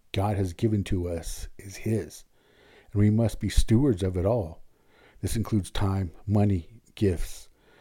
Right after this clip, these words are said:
as well as other resources. They all belong to God. First Corinthians four, one through two. This is how one should regard us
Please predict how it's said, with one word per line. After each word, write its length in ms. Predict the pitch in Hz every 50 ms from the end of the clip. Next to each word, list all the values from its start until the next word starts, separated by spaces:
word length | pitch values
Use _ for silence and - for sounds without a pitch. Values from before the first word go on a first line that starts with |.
| _ _ _ - -
as 140 | 107 95 98
well 160 | 98 101 104
as 100 | 95 - -
other 180 | 101 98 104 101
resources. 640 | 95 98 95 - - 92 87 85 - - 92 -
They 140 | - 107 107
all 160 | 104 104 98
belong 400 | 90 101 92 92 92 95 95 87
to 100 | - 98
God. 460 | 85 95 90 90 85 82 82 - - - - - - _ _ _ _ _ _ _ _ _ _ _ _ _ _ _ _ _ - _
First 240 | - 120 120 - -
Corinthians 540 | - - 120 117 104 - 110 104 95 - -
four, 400 | - - 104 104 104 104 104 92
one 480 | 85 87 92 92 92 101 98 98 95 -
through 300 | - - 104 98 92 87 - -
two. 460 | - - - 110 98 92 90 85 80 - _ _ _ _ _ _ _ _ _ _ _ _ _ _ _ _ _ _ _ _ _ _
This 180 | - 117 110 -
is 140 | 131 107 92
how 240 | 123 120 117 113 113
one 500 | 113 110 101 95 104 104 104 104 107 101
should 240 | - - 107 98
regard 480 | 98 101 95 - 101 98 101 104 101 95
us 260 | 92 90 87 - -